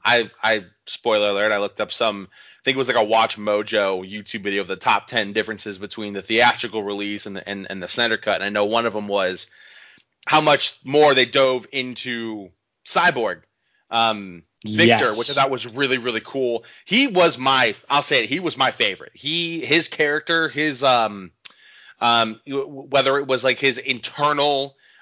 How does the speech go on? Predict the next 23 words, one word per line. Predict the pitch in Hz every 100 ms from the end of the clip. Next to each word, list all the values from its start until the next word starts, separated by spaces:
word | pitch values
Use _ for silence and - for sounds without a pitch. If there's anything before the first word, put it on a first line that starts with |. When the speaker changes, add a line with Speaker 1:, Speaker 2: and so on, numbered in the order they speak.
| -
Speaker 1:
uh, | 127 123 113
issues | 160 139 147 135
at | 113
the | 104
beginning | 107 110 226 220 220
with, | 143 117
you | 123
know, | 117 120
just | 113
kind | - 135
of | 117 - _ _ _ -
coming | 139 127
to |
terms | 113 135 127
with | 110 -
who | - 117
he | 107
is | 98 127 131 113
and, | 107 98 - _ _
uh, | - 110
what | 98 92 110 139
he | - 170 185
is | 190 208